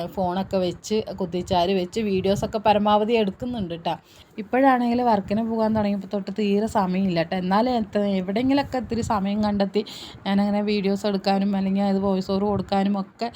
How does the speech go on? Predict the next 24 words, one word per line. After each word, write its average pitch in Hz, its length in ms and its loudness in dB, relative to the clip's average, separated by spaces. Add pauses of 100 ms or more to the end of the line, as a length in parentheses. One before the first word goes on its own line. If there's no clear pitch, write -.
(320)
ശ്രമിക്കുന്നുണ്ട്. 196 720 -2 (420)
അപ്പോൾ, 196 220 2 (180)
ഏ, 196 80 2 (280)
കുറേ 208 220 0
പേര് 240 240 2
ഇങ്ങനെ 233 160 2
കമന്റ് 196 380 4
ബോക്സിൽ 226 360 -2
തന്നെ 220 180 2
ഇട്ടിട്ടുണ്ടായിരുന്നു, 190 600 0
"ജോലിക്ക് 190 380 0
പോകണമെന്ന് 190 380 0
പറഞ്ഞിട്ട് 180 240 -4
വീഡിയോസ് 185 400 -2
ഒന്നും 190 200 -2
നിർത്തണ്ട, 170 480 -4 (540)
വീഡിയോസ് 185 380 0
കാണാൻ 185 260 -2
ഞങ്ങൾക്ക് 180 260 -2
ഇഷ്ടമാണെന്നൊക്കെ" 180 720 -4
പറഞ്ഞിട്ട്. 180 560 -4
അപ്പോൾ 214 180 -2
എന്തായാലും 233 360 2
നിർത്താനൊന്നും, 269 680 4